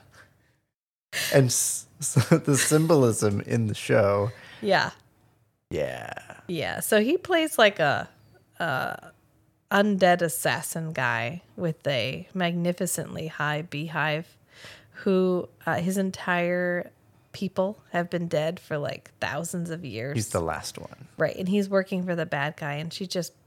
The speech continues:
Speaker 2: brings him out of hypersleep or whatever, uh, whenever he needs to kill somebody. And so he finally breaks free, uh, in Lex, and he joins the crew of a ship, which is improbably space li-,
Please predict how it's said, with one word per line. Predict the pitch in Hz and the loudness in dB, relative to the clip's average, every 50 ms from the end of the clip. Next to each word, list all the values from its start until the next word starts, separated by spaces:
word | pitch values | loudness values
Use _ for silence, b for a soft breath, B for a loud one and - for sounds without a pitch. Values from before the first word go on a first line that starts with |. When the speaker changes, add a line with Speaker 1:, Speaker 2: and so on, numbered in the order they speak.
| _ _ _ _ _ _ | _ _ _ _ _ _
Speaker 2:
brings | - 185 180 180 180 170 | -2 -2 0 0 -2 -2
him | 180 165 165 | -4 -4 -2
out | - - 147 156 156 - - _ _ _ - | -2 -2 -2 -2 -4 -6 -8 _ _ _ -12
of | - 175 165 151 - 170 - - - - - _ _ _ _ _ _ _ _ _ _ _ _ - | -8 -6 -6 -6 -6 -8 -10 -14 -18 -20 -20 _ _ _ _ _ _ _ _ _ _ _ _ -8
hypersleep | 170 156 - - 156 - - - 104 120 - _ - | -8 -8 -6 -6 -8 -8 -8 -8 -8 -10 -10 _ -8
or | 104 95 | -8 -8
whatever, | - - - 165 160 156 156 - 143 143 - - B B B B B B B B | -8 -8 -8 -6 -4 -4 -4 -4 -4 -6 -6 -8 B B B B B B B B
uh, | - 180 165 | 2 2 2
whenever | 175 202 202 196 190 185 185 | 4 2 2 2 4 4 2
he | 170 170 185 175 | 2 2 0 -2
needs | 165 165 165 - - | -2 -2 -4 -6 -8
to | - - | -12 -12
kill | - - - 85 - | -12 -10 -10 -8 -8
somebody. | - - - - 165 - - - - - | -8 -8 -8 -10 -10 -10 -10 -10 -10 -10
And | - 180 180 - | -8 -6 -4 -2
so | 190 180 | 0 0
he | 208 220 | 0 0
finally | 208 - 214 226 247 240 202 | 2 4 4 4 4 2 0
breaks | 185 - - 165 165 - - - | -2 -2 -2 -4 -4 -4 -8 -12
free, | - - - 143 135 123 - - _ _ b b b b b b b b b b | -12 -10 -8 -8 -8 -8 -10 -12 _ _ b b b b b b b b b b
uh, | - - - | -8 -6 -2
in | - 180 165 165 160 | 0 2 2 2 0
Lex, | 156 151 147 - - - - - - - - - _ _ _ _ _ _ - - _ _ - | 0 -2 -2 -2 -4 -6 -8 -8 -8 -8 -8 -12 _ _ _ _ _ _ -20 -20 _ _ -6
and | 180 175 175 | -4 -2 0
he | 170 180 175 | 0 -2 -2
joins | 175 - 185 175 180 180 180 175 - | 0 0 2 4 4 2 0 -2 -4
the | - 180 170 | -4 -4 -6
crew | - - - - 190 185 180 175 175 175 160 | -4 -6 -4 -2 0 0 2 0 0 0 -2
of | 165 165 165 165 | -2 -2 -2 -2
a | 151 147 | -4 -4
ship, | 147 - - - - - 180 - - _ - - - _ _ _ _ | -4 -4 -4 -4 -4 -4 -4 -4 -6 _ -16 -20 -20 _ _ _ _
which | - 165 - - 165 | -10 -8 -8 -6 -6
is | 151 151 - - - | -6 -6 -8 -10 -12
improbably | - 185 170 165 - - - 170 170 160 - 165 160 | -10 -8 -8 -8 -8 -6 -6 -6 -6 -8 -10 -10 -10
space | 160 - - 175 165 160 - - - | -10 -8 -6 -6 -6 -6 -6 -8 -10
li-, | - - | -12 -12